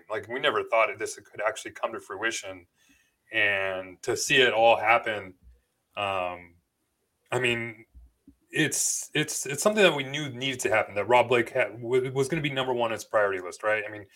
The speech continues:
clearing cap space, um, in order to upgrade the, the lineup, they had to clear out some of the cap space, and Cal Peterson was the number one target, and Sean Walker was not a surprise either. So, um, I think my overall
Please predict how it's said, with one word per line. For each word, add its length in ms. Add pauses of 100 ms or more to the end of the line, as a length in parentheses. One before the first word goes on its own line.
(160)
clearing 320
cap 220
space, 460 (380)
um, 480
in 120
order 200
to 140
upgrade 440
the, 280
the 60
lineup, 360
they 100
had 240
to 60
clear 260
out 140
some 140
of 100
the 40
cap 200
space, 340
and 120
Cal 200
Peterson 400
was 180
the 40
number 160
one 160
target, 400 (460)
and 120
Sean 260
Walker 360
was 380 (580)
not 180
a 60
surprise 480
either. 240
So, 380 (560)
um, 400 (640)
I 60
think 200
my 140
overall 400